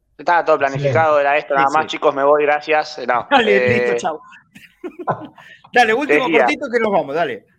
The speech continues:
Speaker 1: a, a, a, habitual de las fiestas es el Vitel Toné, recién ahí un oyente que ponía el clericó, bueno, van agregando.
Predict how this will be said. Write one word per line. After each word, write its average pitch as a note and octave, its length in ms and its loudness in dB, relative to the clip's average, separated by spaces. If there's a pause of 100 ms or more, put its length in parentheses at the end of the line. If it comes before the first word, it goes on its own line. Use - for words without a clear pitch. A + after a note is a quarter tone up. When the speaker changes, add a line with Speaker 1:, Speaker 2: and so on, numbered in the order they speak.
(580)
Speaker 1:
a, B2 140 -2
a, C3 300 -2
a, C3 320 -6
habitual E3 420 -2
de E3 60 0
las C3 160 0
fiestas E3 580 0
es C3 180 -12
el A#2+ 80 -8
Vitel B2+ 240 -4
Toné, F#3 540 0
recién D3 340 0
ahí C#3+ 220 0
un C3+ 140 -4
oyente C#3+ 300 -2
que B2+ 60 -2
ponía C3+ 180 -2
el B2+ 80 -6
clericó, B2+ 600 0
bueno, A#2 400 -2
van B2+ 220 0
agregando. C#3+ 840 -2